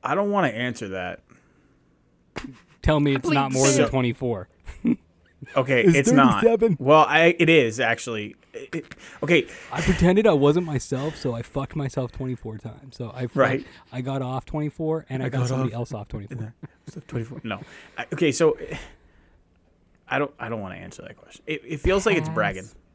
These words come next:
Speaker 1: and I don't wanna, and I don't wanna
Speaker 2: Yeah,
Speaker 1: do
Speaker 2: I'm
Speaker 1: that.
Speaker 2: an honest person. One and a half, maybe one and three quarters, maybe zero. I'm just, maybe they just gave the old face. I don't know. <laughs>
Speaker 1: If,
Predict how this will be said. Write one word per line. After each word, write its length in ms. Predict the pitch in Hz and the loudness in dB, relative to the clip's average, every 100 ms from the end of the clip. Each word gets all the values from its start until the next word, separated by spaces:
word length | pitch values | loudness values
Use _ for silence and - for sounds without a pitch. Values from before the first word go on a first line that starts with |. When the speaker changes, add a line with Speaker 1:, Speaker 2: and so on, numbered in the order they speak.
| _ _ _ - | _ _ _ -6
Speaker 1:
and 120 | 113 | -2
I 80 | 110 | -2
don't 140 | 104 | -4
wanna, 180 | 95 - _ _ _ | -6 -10 _ _ _
and 120 | 110 | -12
I 60 | 98 | -10
don't 100 | 98 | -4
wanna 100 | 190 | -4
Speaker 2:
Yeah, 160 | 160 | -2
Speaker 1:
do 60 | 120 | -2
Speaker 2:
I'm 80 | 180 | -2
Speaker 1:
that. 60 | 131 | -2
Speaker 2:
an 40 | |
honest 240 | 160 139 | -2 -4
person. 360 | - 110 107 104 | -6 -8 -8 -8
One 160 | 131 156 | -4 -4
and 100 | 139 | -4
a 60 | |
half, 240 | 123 120 - - | -6 -8 -12 -12
maybe 300 | 127 185 190 | -4 -2 -2
one 180 | 185 | -4
and 100 | 185 | -6
three 180 | 180 175 | -6 -10
quarters, 360 | - 180 120 92 131 | -8 -6 -6 -8 -4
maybe 240 | 220 277 | 0 0
zero. 520 | 143 123 233 127 98 107 | 0 2 2 2 -4 -8
I'm 140 | 151 | -8
just, 240 | 151 - | -8 -12
maybe 200 | 120 156 | -6 -4
they 140 | 165 165 | 0 -2
just 220 | 180 147 | -2 -6
gave 220 | 135 151 | -6 -4
the 100 | 147 | -2
old 160 | 139 - | -2 -4
face. 360 | - 143 - | -6 -8 -8
I 120 | 107 151 | -10 -8
don't 160 | 147 | -6
know. 240 | 104 123 - _ _ _ _ _ _ _ | -8 -10 -12 _ _ _ _ _ _ _
<laughs> 160 | - 151 - _ _ _ - - 175 - 165 | -18 -18 -18 _ _ _ -20 -10 -10 -8 -4
Speaker 1:
If, 180 | 147 | -2